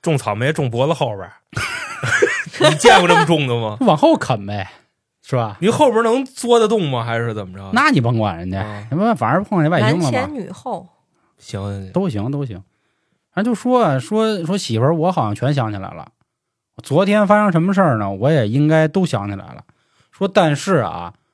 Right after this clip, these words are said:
Speaker 2: 我现在回忆起的这些事儿，我觉得不会有人信我。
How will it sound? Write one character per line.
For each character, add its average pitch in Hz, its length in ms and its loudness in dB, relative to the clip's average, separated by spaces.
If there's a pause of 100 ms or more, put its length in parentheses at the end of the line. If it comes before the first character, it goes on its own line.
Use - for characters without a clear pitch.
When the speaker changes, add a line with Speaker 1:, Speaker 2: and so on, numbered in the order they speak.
(120)
Speaker 2:
我 117 200 -2
现 170 240 2
在 165 160 4
回 120 260 -4
忆 165 160 0
起 110 260 -8
的 98 140 -6
这 131 140 0
些 147 160 2
事 175 200 0
儿， - 180 0 (440)
我 113 180 -2
觉 113 240 0
得 156 100 4
不 139 180 -6
会 175 100 0
有 107 120 -2
人 104 120 -6
信 135 220 -2
我。 82 240 -12